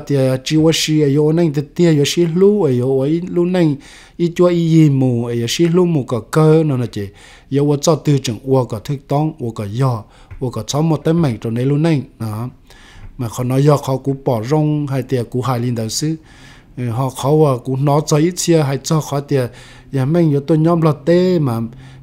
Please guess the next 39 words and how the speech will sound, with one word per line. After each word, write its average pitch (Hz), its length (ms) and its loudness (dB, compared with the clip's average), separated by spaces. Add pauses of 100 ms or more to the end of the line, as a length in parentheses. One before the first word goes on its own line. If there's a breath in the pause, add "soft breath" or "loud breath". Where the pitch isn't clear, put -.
mình 170 180 2
thấy 170 180 -2
chỉ 139 140 -2
người 131 180 0
chỉ 123 180 -8
chỉ 120 160 -6
tới 170 180 0
mình 120 360 0
mà 113 200 -6
có 143 60 0
một 165 220 0
cái 143 140 -2 (120)
bỏ 123 140 -2
xí 185 380 2
mà 143 180 0
có 131 140 -2
cho 127 160 -2 (100)
có 143 60 0
một, 175 340 2 (420 loud breath)
à, 123 180 -4
mình 160 280 2
ô 139 180 -2
còn 110 260 -6
lại 143 140 2
lọ 143 280 0
á 139 200 2
rồi 156 300 4
có 147 80 2
một 170 180 0
mình 170 280 0
chu 180 180 2
mình 156 280 0
đau, 127 400 -2 (180)
à, 113 80 -8 (180)
cho 120 120 -4
nó 147 240 2
mà 117 240 -2 (680 loud breath)
cú 131 100 -2
sai 120 340 -4